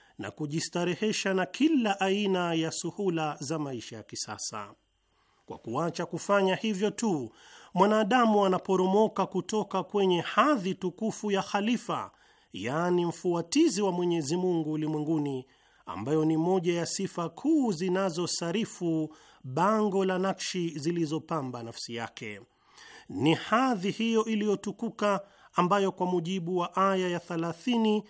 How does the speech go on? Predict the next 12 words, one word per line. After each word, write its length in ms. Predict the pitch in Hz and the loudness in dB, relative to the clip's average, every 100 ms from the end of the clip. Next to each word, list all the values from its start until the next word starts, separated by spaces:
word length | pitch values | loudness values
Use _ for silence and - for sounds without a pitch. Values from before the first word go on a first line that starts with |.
| _ _ | _ _
hadi 500 | - 135 190 202 185 | -6 0 2 2 -2
thelathini 640 | - 180 175 170 - 196 180 | -4 -4 -4 -4 -4 -2 0
na 140 | 170 | 2
nne 300 | 185 170 165 | 2 2 0
za 180 | 143 160 | -2 -4
Suratul 600 | - 294 214 185 180 160 | -2 -2 -2 -4 -4 -4
Baqara 580 | 170 - 170 143 139 139 - _ _ _ - | -2 -2 -2 -2 -6 -10 -18 _ _ _ -14
iliwafanya 840 | 101 147 156 - 196 190 180 170 | -6 -2 -2 2 2 4 2 0
malaika 760 | 170 170 170 208 202 - 196 180 | 0 0 -2 -4 -4 -2 0 0
waliojikurubisha 1080 | 175 170 190 175 180 190 180 165 170 180 | 0 0 -2 -2 -6 -4 -4 -4 -4 -6
kwa 220 | - 175 180 | -4 -4 0
Allah 500 | 175 165 165 160 | 0 0 0 -2